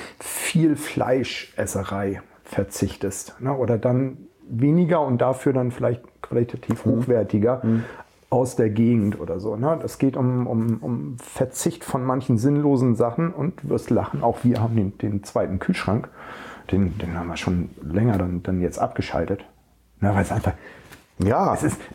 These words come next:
Speaker 1: <clears throat> es ist purer Luxus und
Speaker 2: Ja.
Speaker 1: wir verschwenden und verschwenden dadurch.
Speaker 2: Ja.
Speaker 1: Und das geht und, und so, und das, das ist das Private dann natürlich. Und, und, ähm, das, das d-, d-, d-, Berufliche ist dann natürlich, was kannst du im Hotel umsetzen?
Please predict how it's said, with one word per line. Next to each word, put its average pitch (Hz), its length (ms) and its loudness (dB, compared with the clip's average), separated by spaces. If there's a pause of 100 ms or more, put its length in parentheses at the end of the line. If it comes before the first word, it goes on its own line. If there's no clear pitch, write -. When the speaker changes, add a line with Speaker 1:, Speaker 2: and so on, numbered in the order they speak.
Speaker 1:
<clears throat> 170 460 2
es - 120 -4
ist 143 160 0
purer 202 280 2
Luxus 147 480 2
und 123 100 0
Speaker 2:
Ja. 113 80 2
Speaker 1:
wir - 60 -2
verschwenden 165 760 0
und 165 160 2
verschwenden 135 720 -2
dadurch. 110 420 -2
Speaker 2:
Ja. 107 120 4 (380)
Speaker 1:
Und 139 60 4
das 151 180 2
geht 156 180 2
und, 135 260 2
und 123 220 2
so, - 200 0
und 123 200 2
das, 117 240 -2
das - 200 -2
ist - 180 -8
das 117 140 0
Private 110 720 0
dann 156 160 2
natürlich. 170 600 0 (720)
Und, 131 280 2
und, 113 380 2 (760)
ähm, 127 420 4
das, 120 260 0
das - 280 -2 (140)
d-, - 80 -8
d-, 87 160 -6 (160)
d-, - 40 -8 (360)
Berufliche 131 640 2
ist 135 180 0
dann 143 80 4
natürlich, 131 360 0
was 131 140 0
kannst 127 260 -2
du 147 40 4
im 123 120 2
Hotel 135 360 2
umsetzen? 98 680 -2